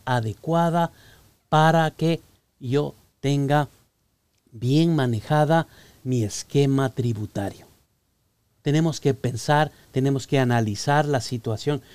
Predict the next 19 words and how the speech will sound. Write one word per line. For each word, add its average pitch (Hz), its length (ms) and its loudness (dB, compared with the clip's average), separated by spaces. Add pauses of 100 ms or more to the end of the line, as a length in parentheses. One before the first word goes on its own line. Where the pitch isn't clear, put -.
(180)
No 202 240 2
es 220 160 0
solamente 156 640 2
de 120 120 -2
decir, 107 400 -4
"Sí, 202 200 -6
claro, 202 340 4 (380)
ah, 165 260 8
yo 180 140 4
he - 20 -4
pensado 190 680 2
que 160 120 0
tenemos 160 560 -2
que 151 140 2
hacer 165 840 2 (460)
una 226 360 2 (100)
L 175 460 2
L 151 240 -2
C". - 300 -8